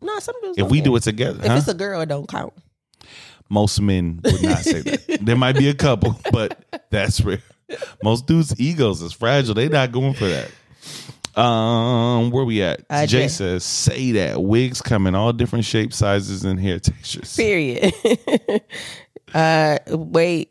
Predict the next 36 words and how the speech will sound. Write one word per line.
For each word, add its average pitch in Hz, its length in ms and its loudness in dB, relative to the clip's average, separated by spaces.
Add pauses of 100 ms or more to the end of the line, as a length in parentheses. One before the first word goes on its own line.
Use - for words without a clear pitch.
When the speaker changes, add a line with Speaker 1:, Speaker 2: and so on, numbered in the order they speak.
(120)
Speaker 1:
they 160 200 0
said 156 320 0
what, 160 320 2
Brandy? 175 320 0
I - 80 2
don't 170 140 2
know 160 100 2
what 143 120 -2
they 156 120 -2
said 135 320 -4
'cause 139 200 -4 (280)
y'all, 170 360 0
y'all 156 280 0
comments 160 340 -4
a 143 60 -6
little 147 180 -2
delayed. 160 520 0
So 190 200 2
Speaker 2:
<laughs> 214 60 -2
Yeah. 202 240 4 (720)
All - 100 -2
right. - 140 2
Speaker 1:
I 349 40 0
don't 440 320 -6
know. 247 60 -16 (140)
Speaker 2:
So - 160 -2
let's 165 240 0
advance 107 600 0
to 107 440 0
the 101 160 -2
next 95 280 0
part. 80 280 -6
Now, 82 200 -4
this 104 320 0
is 92 360 0
a 85 420 -2